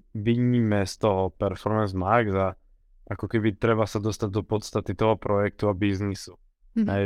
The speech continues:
Speaker 1: že ak som marketer a spravujem môjmu klientovi kampane, tak pokiaľ ja neviem, čo je klientov zámer a čo je hlavný cieľ, tak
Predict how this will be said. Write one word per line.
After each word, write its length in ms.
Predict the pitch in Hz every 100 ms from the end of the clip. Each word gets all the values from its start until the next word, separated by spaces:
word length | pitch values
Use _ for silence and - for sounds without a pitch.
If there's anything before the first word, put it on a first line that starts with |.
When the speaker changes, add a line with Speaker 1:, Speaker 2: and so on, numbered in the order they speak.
| 95
Speaker 1:
že 60 | 98
ak 240 | 101 -
som 80 | 104
marketer 560 | 104 104 113 101 110
a 80 | 98
spravujem 400 | - 104 101 104
môjmu 320 | 98 101 98
klientovi 640 | - 101 98 98 104 95 95
kampane, 640 | 98 92 90 107 107 107
tak 160 | 98 - _ _ _ _ _ _ _ _ _
pokiaľ 300 | - 107 117 113
ja 180 | 117 117 -
neviem, 480 | 117 117 113 104 98
čo 160 | 107
je 80 | 107
klientov 560 | - 107 107 104 104 98
zámer 560 | 90 92 90 101 104
a 80 | 92
čo 160 | - 98
je 80 |
hlavný 480 | 90 95 95 95 98
cieľ, 400 | - 101 107 117
tak 240 | 104 101